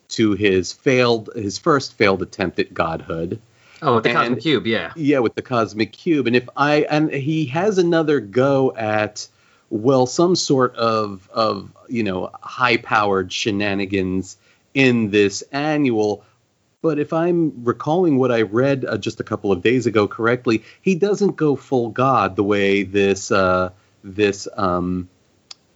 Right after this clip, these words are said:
Speaker 1: cover would perhaps tease you into believing.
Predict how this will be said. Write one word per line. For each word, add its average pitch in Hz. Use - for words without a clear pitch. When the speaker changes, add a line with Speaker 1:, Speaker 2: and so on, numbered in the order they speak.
Speaker 1:
cover 123
would 98
perhaps 110
tease 127
you 104
into 107
believing. 98